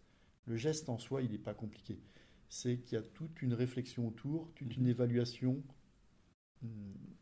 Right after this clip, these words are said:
Speaker 1: biologique, hein, il y a le neurologue qui intervient,
Speaker 2: Ouais.
Speaker 1: mais aussi une, une évaluation psychologique.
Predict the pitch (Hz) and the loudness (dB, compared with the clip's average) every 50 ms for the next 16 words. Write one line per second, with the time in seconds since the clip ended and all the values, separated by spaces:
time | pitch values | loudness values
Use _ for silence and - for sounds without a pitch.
0 | - 107 98 98 107 104 107 104 101 110 143 170 - - 120 123 123 107 95 95 | -10 -6 -2 0 2 2 2 0 0 -2 -4 -4 -4 -4 -2 -2 -2 -2 -2 -2
1 | 95 95 104 101 98 107 110 156 170 - - - 123 104 - 110 104 95 98 120 | -2 -2 0 0 2 2 2 0 -2 -4 -4 -4 -4 -2 -2 -4 -4 -2 -2 -2
2 | 135 156 - 127 107 98 104 135 151 - - - - - - 113 110 110 113 113 | -2 -2 -2 -6 -8 -6 -6 -8 -10 -12 -18 -20 -18 -10 -8 -4 -4 -2 -4 -4
3 | - - 131 123 120 113 107 - - 123 113 107 107 107 107 - - 110 101 110 | -4 -2 0 0 0 0 -2 -4 -4 -4 -4 -4 -4 -6 -6 -6 -4 -4 -2 -2
4 | 107 107 110 107 107 - - 113 110 113 - - - - 123 - 117 107 107 107 | -2 -2 -2 -4 -4 -4 -4 -4 -4 -4 -8 -10 -10 -8 -6 -4 -2 0 0 -2
5 | 107 127 151 170 - | -2 -4 -6 -6 -8